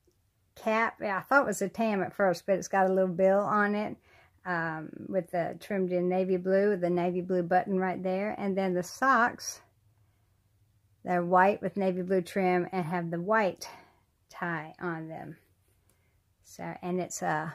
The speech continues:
a romper. And hopefully that'll fit Kelly. It looks like it'll be huge on Kelly. That looks like a very large zero month. And then I got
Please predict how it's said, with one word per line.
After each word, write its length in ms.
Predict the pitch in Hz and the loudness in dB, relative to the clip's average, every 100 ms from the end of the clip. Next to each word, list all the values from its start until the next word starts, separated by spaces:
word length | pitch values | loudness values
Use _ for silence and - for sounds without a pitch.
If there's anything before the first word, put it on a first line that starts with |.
| - - | -12 -6
a 100 | 185 | -4
romper. 640 | 180 156 151 - 151 - - _ _ _ _ _ _ _ 190 | 0 -2 -2 -4 -6 -6 -20 _ _ _ _ _ _ _ -4
And 100 | 180 | 4
hopefully 380 | 247 240 208 | 4 4 0
that'll 240 | 180 185 180 | 4 4 4
fit 260 | - 175 | 2 -6
Kelly. 220 | - 190 185 | 0 2 4
It 60 | |
looks 180 | 240 269 | 4 6
like 120 | 247 | 6
it'll 100 | 208 | 4
be 100 | 180 | 0
huge 320 | 165 247 214 | 0 0 0
on 140 | 185 160 | 0 -2
Kelly. 240 | 185 175 | -2 -2
That 180 | 180 214 | -2 -4
looks 180 | 226 - | -6 -8
like 120 | 175 | -6
a 60 | 170 | -4
very 340 | 185 190 175 | -2 0 0
large 500 | 175 180 165 160 165 - | -2 -2 -2 -6 -12 -12
zero 480 | 170 165 170 165 156 | -10 -6 -4 -4 -4
month. 480 | 160 165 160 - 160 - - _ _ _ _ - - - _ _ _ _ _ _ _ _ _ _ - - _ _ - - - - - - - - - 190 | -6 -6 -8 -12 -18 -20 -20 _ _ _ _ -20 -20 -20 _ _ _ _ _ _ _ _ _ _ -20 -20 _ _ -18 -14 -8 -8 -8 -12 -12 -14 -10 -6
And 100 | 196 | -2
then 160 | 208 | 0
I 140 | 202 190 | 0 0
got 480 | 202 202 196 - | 2 2 2 -2